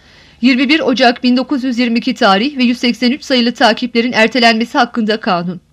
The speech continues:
Bu kanun eşkıyalar için çıkartılmış olup affın şekil ve şumulü şöyle belirtilmiştir. Şekavet erbabından olup da şimdiye kadar yani hükümete sığınmamış veyahut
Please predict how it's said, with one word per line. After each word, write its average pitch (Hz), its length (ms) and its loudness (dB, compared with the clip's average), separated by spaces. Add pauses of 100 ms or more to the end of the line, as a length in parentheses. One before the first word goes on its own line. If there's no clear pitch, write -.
(920)
Bu 269 120 -2
kanun 269 320 4
eşkıyalar 262 500 2
için 240 220 -2
çıkartılmış 226 600 -2
olup 226 260 -2
affın 233 280 0
şekil 233 360 -2
ve 233 60 0
şumulü 220 420 -2
şöyle 185 340 -2
belirtilmiştir. 185 800 -6 (720)
Şekavet 254 580 2
erbabından 220 600 4
olup 208 280 -4
da 214 140 0
şimdiye 233 360 0
kadar 208 300 0
yani 233 280 2
hükümete 240 420 0
sığınmamış 233 560 -2
veyahut 202 460 0